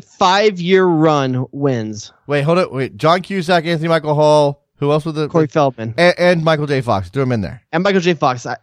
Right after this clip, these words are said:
Speaker 1: Michael
Speaker 2: I
Speaker 1: J.
Speaker 2: s-,
Speaker 1: Fox might be also ran,
Speaker 2: okay,
Speaker 1: though, but
Speaker 2: in, in terms of cultural relevance, again, I think it's very difficult. If we're gonna do it that way, that'd be
Speaker 1: Cultural
Speaker 2: my
Speaker 1: relevance,
Speaker 2: That's
Speaker 1: Michael J. Fox might win.
Speaker 2: That's what I'm saying. I think it's in,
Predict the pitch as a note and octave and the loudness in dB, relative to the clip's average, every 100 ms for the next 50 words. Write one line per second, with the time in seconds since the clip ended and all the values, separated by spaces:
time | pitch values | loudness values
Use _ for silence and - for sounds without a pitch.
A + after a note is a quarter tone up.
0 | _ - F#3+ G3+ G3+ E3+ D3 C#3+ C#3 F#2 | _ -4 -2 0 0 -2 -2 -6 -4 -6
1 | B2 G#2+ G2+ G#2+ G#2 G#2+ B2 B2+ F3+ G#3 | -6 0 0 0 -2 -2 0 0 -2 0
2 | D4 D4+ B3 - - G#3 G#3+ G#3+ G3+ E3 | 0 2 -2 -4 0 0 0 0 2 4
3 | D#3 D3 A2 F#2+ F#2 E3 D#3+ E3+ D3+ D#3 | 2 2 0 -6 -6 -2 0 2 0 -4
4 | B2 D#3+ G3+ F#3 F#3+ E3+ F3 D#3+ F#3 G3 | -2 0 0 0 -6 -4 -4 0 0 2
5 | F3+ E3+ D3 B2+ G3 F#3+ G3+ A3+ G#3+ C4 | 2 2 0 0 0 2 2 2 2 2
6 | F#3 G#3 D#4 G#3+ D#3+ C#3+ E3 F3+ E3+ C#3+ | 4 4 4 2 0 0 0 0 0 -4
7 | C#3+ F#3 F3+ C3+ B2 A#2 G#2+ F2+ F#3 F3 | 0 0 -2 -6 -8 -10 -14 -2 0 0
8 | F3+ D#3+ F3+ C3+ A#2+ E3 G#3+ F#3 F3+ D3+ | -2 0 0 -2 0 -2 -2 -4 -6 -8